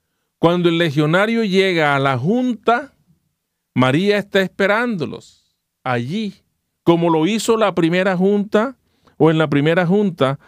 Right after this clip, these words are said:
a esos soldados en ese primer alistamiento que hubo de soldados. Pues de la misma manera, en cada junta semanal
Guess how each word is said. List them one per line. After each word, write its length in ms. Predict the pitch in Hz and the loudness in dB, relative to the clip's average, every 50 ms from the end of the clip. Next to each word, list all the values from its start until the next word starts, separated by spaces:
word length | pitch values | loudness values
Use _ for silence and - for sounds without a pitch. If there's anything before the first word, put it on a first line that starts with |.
| - _ _ _ | -20 _ _ _
a 160 | - 135 156 | 0 0 2
esos 240 | 170 - 190 190 - | 2 0 -2 -2 0
soldados 600 | - 165 147 139 139 170 180 190 185 190 160 - | 0 0 0 0 2 2 2 2 0 -2 -2 -2
en 140 | 160 147 160 | -2 -2 -2
ese 180 | 170 - 185 | 0 -2 -2
primer 460 | 165 165 151 151 156 165 170 175 - - | -2 0 0 0 0 0 0 -2 -4 -2
alistamiento 1300 | - 156 156 151 151 156 135 - - - 143 143 156 180 208 220 226 220 202 185 - _ 113 113 110 | -2 0 0 2 0 0 -2 -4 -2 -2 -2 0 0 0 -2 -2 -2 -4 -6 -8 -10 _ -12 -12 -10
que 120 | - 120 123 | -6 -4 -2
hubo 280 | 127 139 139 127 127 | -2 -2 -2 -2 -4
de 100 | 123 123 | -4 -6
soldados. 720 | 110 - 117 110 107 - 107 107 101 - - - - _ _ _ _ - _ _ _ - - - _ _ _ | -6 -8 -10 -6 -4 -4 -4 -4 -6 -8 -14 -18 -20 _ _ _ _ -20 _ _ _ -20 -20 -20 _ _ _
Pues 460 | - 151 160 160 151 - - - - _ | 2 2 2 2 0 -2 -8 -12 -16 _
de 160 | 120 127 135 | -2 0 0
la 140 | 135 135 135 | 0 0 0
misma 320 | 151 175 190 190 220 214 | 0 -2 -2 -4 -4 -4
manera, 480 | 202 208 208 185 156 135 127 127 131 - - | -4 -2 -2 -2 -2 -2 -2 -4 -4 -6 -4
en 260 | 135 135 131 131 117 | -4 -2 -2 -2 -2
cada 340 | - - 165 185 190 202 185 | -2 0 0 0 0 -2 0
junta 420 | 165 175 175 175 165 165 - 139 | 0 0 0 0 0 -2 -2 -4
semanal 760 | 123 - 131 113 120 117 117 123 143 175 196 214 214 240 | -2 -2 -2 -2 -2 -2 -2 -2 0 -2 -2 -2 -4 -6